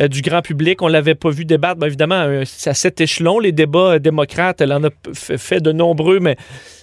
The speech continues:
bon, c'est pas tout le monde qui écoute ça nécessairement. C'est un peu plus aride. Euh, est-ce qu'elle a, euh, est-ce qu'elle a bien paru, euh, la, la, la candidate, euh, bon, euh, Harris ?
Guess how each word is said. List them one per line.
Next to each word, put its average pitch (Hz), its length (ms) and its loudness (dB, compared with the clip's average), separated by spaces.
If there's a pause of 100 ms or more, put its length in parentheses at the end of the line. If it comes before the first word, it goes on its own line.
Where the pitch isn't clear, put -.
bon, 139 160 -2
c'est 127 240 -8
pas 156 80 -4
tout 160 120 -2
le 156 60 0
monde 160 200 0
qui 160 100 -4
écoute 147 220 -4
ça 185 140 -2
nécessairement. 156 440 0
C'est 170 140 -2
un 139 40 0
peu 156 120 -2
plus 165 240 -4
aride. 160 400 0 (340)
Euh, 135 840 -2
est-ce - 220 -4
qu'elle 165 220 2
a, 196 80 2 (300)
euh, 131 200 0
est-ce 123 140 -6
qu'elle 175 140 0
a 180 40 -2
bien 185 200 2
paru, 196 420 -4
euh, 196 220 2
la, 175 240 0
la, 160 200 2
la 160 140 0
candidate, 180 640 -2
euh, 139 960 2
bon, 139 300 0
euh, 123 460 0
Harris ? 156 520 -4